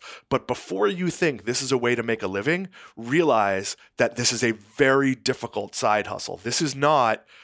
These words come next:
"I drive someone from here to there and get a-, X amount of money." This is, you only get paid if you sell, and in many cases, you have upfront costs that are somewhat significant.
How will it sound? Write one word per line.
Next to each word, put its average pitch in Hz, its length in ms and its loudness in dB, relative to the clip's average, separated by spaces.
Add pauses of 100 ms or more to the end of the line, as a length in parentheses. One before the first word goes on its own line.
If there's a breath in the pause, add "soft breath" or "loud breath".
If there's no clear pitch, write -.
(320 loud breath)
"I 117 100 2
drive 120 380 2
someone 127 260 2
from 113 160 -4
here 127 180 2
to 113 100 0
there 107 300 2
and 95 120 -6
get 113 240 0
a-, 113 200 -8
X - 200 -2
amount 110 240 -2
of 107 100 -12
money." 110 300 -4 (260 loud breath)
This 135 260 2
is, 143 220 2
you 113 160 -6
only 185 300 -2
get 196 180 -2
paid 165 220 0
if 143 160 -2
you 131 80 -6
sell, 120 500 2 (260 loud breath)
and 151 480 0
in 123 200 -2
many 151 200 0
cases, 165 460 -2
you 113 80 -2
have 110 220 0
upfront 160 460 -2
costs 139 400 0
that 131 120 -6
are 160 60 -4
somewhat 240 440 -2
significant. - 580 -4